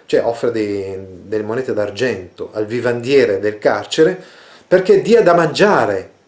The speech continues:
a Bartleby. Ma Bartleby dice, "Non sono abituato a pranzare." E quindi non mangia, non mangia, non mangia. Fino al punto che un altro giorno arriva in carcere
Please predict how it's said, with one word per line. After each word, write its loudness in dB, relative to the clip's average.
a -10
Bartleby. -10
Ma -6
Bartleby 2
dice, -4
"Non -4
sono -4
abituato -8
a -14
pranzare." -18
E -16
quindi -12
non -10
mangia, -20
non -14
mangia, -14
non -12
mangia. -20
Fino 2
al 2
punto -4
che 4
un -4
altro 2
giorno 0
arriva -4
in -10
carcere -6